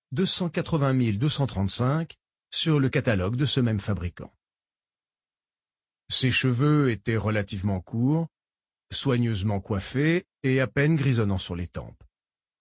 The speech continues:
Il avait un visage carré, sobre, aux traits réguliers, parfaitement assorti à son corps élancé.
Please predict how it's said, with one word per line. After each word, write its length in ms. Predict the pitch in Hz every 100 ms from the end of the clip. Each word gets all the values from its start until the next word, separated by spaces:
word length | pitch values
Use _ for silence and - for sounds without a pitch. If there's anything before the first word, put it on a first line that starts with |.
| _ _ _ _ _ _ _ _ _
Il 100 | 120
avait 220 | 143 180
un 80 | 165
visage 560 | 147 143 147 147 139 -
carré, 480 | 139 110 104 107 143 _ _ _ _
sobre, 500 | - - 98 113 113 _ _ _ _ _ -
aux 160 | 139 131
traits 340 | - 131 127
réguliers, 540 | 127 120 107 90 92 - _ _ _ _ _ -
parfaitement 560 | 175 - 175 156 180
assorti 540 | 196 147 123 - - 123
à 80 | 143
son 180 | 143
corps 240 | 123 127 104
élancé. 480 | 98 82 - 71